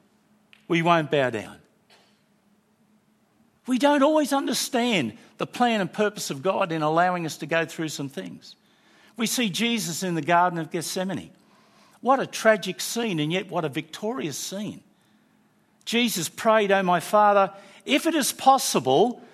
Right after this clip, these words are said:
let this cup pass from me. Nevertheless," which is A K A, even if God doesn't, "nevertheless, not as I will, but as you will."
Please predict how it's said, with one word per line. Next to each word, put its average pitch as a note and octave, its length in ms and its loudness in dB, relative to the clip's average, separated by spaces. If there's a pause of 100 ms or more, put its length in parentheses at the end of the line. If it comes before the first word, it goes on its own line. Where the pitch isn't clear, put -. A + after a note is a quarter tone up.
(180)
let C4 240 4
this C#4 180 0
cup - 400 4
pass A#3+ 400 4
from D#4 340 4
me. A2+ 240 0 (840)
Nevertheless," B3 1200 4 (300)
which - 180 0
is F3+ 240 -2 (400)
A A#3 160 6
K F#3+ 320 4
A, F#3+ 420 6 (540)
even G#3+ 160 4
if G3 160 0
God F#3 220 4
doesn't, F3 400 2 (640)
"nevertheless, A3 1000 4 (1000)
not A#3+ 260 6
as G#3 220 2
I A3 240 4
will, C#3 420 2 (600)
but D#3+ 480 4
as D3 240 -4
you C3 160 -2
will." F2+ 260 -8